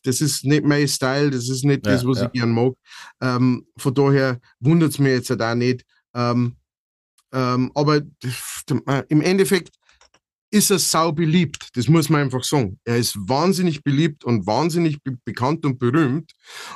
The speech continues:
Speaker 1: Und er, ähm, ich da, ich, für, für mich da jetzt sagen, er hat jetzt einmal einen Stein im Brett, deswegen,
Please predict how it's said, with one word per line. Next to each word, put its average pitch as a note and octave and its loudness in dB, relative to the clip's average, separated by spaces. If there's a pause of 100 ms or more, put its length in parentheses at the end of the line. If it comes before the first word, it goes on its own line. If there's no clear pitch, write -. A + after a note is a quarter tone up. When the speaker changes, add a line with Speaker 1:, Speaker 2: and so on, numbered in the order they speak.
Speaker 1:
Und D#3+ 0 (260)
er, D3 -2
ähm, C#3+ 0 (1200)
ich F#3+ -4
da, - 2
ich, A#3 2
für, G3+ 2
für G#3+ 4
mich B3 6
da G#3 2
jetzt G3 2
sagen, F#3+ -2
er D3+ 2
hat G3 2
jetzt G3 0
einmal F3+ 4
einen D#3 2
Stein D#3+ 0
im E3 0
Brett, E3+ 0 (300)
deswegen, F#3+ 2